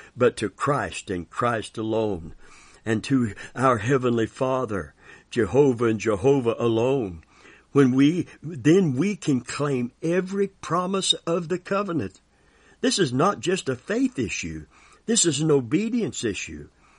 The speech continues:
It's a values issue. It's a faithfulness issue. We need to settle it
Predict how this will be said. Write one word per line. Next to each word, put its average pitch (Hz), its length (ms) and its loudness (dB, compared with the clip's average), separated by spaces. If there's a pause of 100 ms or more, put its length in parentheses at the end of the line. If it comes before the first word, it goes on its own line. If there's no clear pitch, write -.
(160)
It's 185 200 4
a 156 80 4
values 165 760 0
issue. 82 520 -6 (340)
It's 160 200 2
a 117 100 0
faithfulness 110 920 0
issue. - 500 -8 (880)
We 151 200 4
need 165 220 -2
to 117 100 0
settle 160 560 0
it 175 160 -8